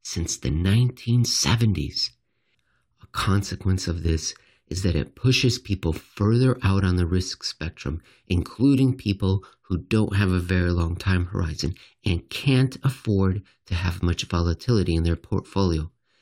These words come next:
People are historically quite overweight ex-, equity exposure at this time, for example. Basically,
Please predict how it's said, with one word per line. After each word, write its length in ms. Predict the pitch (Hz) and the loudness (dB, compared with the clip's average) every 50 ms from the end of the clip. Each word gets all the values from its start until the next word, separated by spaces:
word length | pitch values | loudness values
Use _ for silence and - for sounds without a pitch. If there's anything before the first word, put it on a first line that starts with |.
| _ _ _ _ _ _ _ - | _ _ _ _ _ _ _ -2
People 440 | - 127 117 123 135 131 131 131 - | 0 0 0 2 2 2 2 2 2
are 100 | 113 95 | 0 0
historically 1000 | 87 87 87 - - - - - - - 107 113 120 117 113 117 - - 107 | 0 0 -2 -2 -2 -2 -2 -2 -2 0 2 2 2 2 2 0 -4 -8 -10
quite 400 | 92 - - _ - 95 107 131 | -10 -10 -12 _ -2 0 2 2
overweight 480 | 135 131 131 135 135 120 123 120 113 95 | 2 2 2 2 2 4 4 2 2 2
ex-, 260 | 95 101 - - - - - _ _ - | 0 -2 -4 -6 -12 -14 -16 _ _ -2
equity 360 | 107 - - - 107 104 104 | -2 -2 -2 -2 0 2 2
exposure 600 | 101 - - - - - 87 90 92 98 87 - | 0 0 -4 -6 -4 -2 0 0 0 0 -2 -2
at 220 | - 87 87 - - | -2 -2 -2 -2 -4
this 240 | 85 82 - - | -4 -4 -4 -4
time, 420 | - - 110 107 90 80 82 - - _ _ _ _ _ | -2 0 0 0 0 0 -2 -4 -8 _ _ _ _ _
for 160 | - - 80 | -6 -4 -4
example. 480 | - - - 101 80 85 - - 80 - _ _ _ _ _ _ _ _ _ _ _ _ _ _ _ _ - | -4 -4 -4 -4 -4 -4 -6 -10 -14 -16 _ _ _ _ _ _ _ _ _ _ _ _ _ _ _ _ 0
Basically, 600 | 127 113 - - - - - - 76 76 - | 2 2 0 0 -4 -6 -4 -6 -6 -6 -6